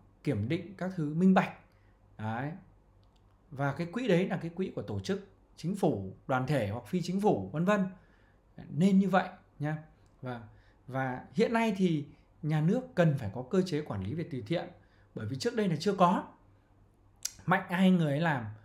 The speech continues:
Người giỏi thì làm kiểu giỏi, người dốt làm kiểu dốt, người có đầu óc thì làm kiểu chuyên nghiệp, người rảnh thì làm kiểu kỹ lưỡng, người bận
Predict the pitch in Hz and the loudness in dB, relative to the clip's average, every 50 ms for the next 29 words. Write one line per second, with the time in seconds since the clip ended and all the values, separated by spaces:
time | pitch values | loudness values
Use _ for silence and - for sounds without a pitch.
0 | - - - - _ _ _ _ - 170 175 180 180 190 - 190 - 175 151 156 | -20 -20 -20 -20 _ _ _ _ -12 -10 -10 -8 -8 -8 -8 -8 -4 0 2 4
1 | 160 160 151 139 185 147 120 120 123 151 151 156 147 139 - 131 120 117 113 117 | 4 4 6 6 4 4 2 0 -4 -4 -4 -4 -4 -4 -4 -6 -8 -6 -4 -2
2 | 143 117 107 104 113 143 147 151 147 139 240 277 294 285 - 175 156 143 127 123 | -2 0 0 -2 -2 -2 -2 -2 2 6 8 8 8 8 4 -2 -2 -2 -4 -4
3 | 110 107 107 151 220 254 254 - - - - - _ _ - _ _ _ - 156 | -4 -4 0 0 2 2 0 -2 -8 -16 -20 -20 _ _ -20 _ _ _ -4 -2
4 | 156 151 151 175 185 196 190 170 185 220 247 277 - - - 165 147 147 143 143 | -2 0 2 4 6 8 8 8 8 8 6 4 2 -4 -4 -4 -2 -2 -2 -4
5 | 139 - 110 104 - 196 196 196 190 185 160 143 - 185 175 160 151 151 151 143 | -4 -6 -8 -6 -4 -2 0 2 2 2 2 0 -2 -6 -4 -2 -2 0 0 0
6 | 139 139 - - - - - - - _ - 143 139 151 160 131 127 131 131 156 | -2 -4 -8 -14 -20 -20 -20 -20 -20 _ -8 -2 2 2 2 2 0 -2 -2 -2
7 | 156 156 151 151 143 143 139 117 104 104 107 123 127 - - 233 247 233 226 240 | -2 -2 -4 -4 -4 -6 -6 -4 -4 -4 -6 -8 -10 -8 -8 -6 -4 0 0 0
8 | 254 254 247 185 165 156 151 147 170 247 - | 0 0 -2 0 0 0 2 4 4 4 4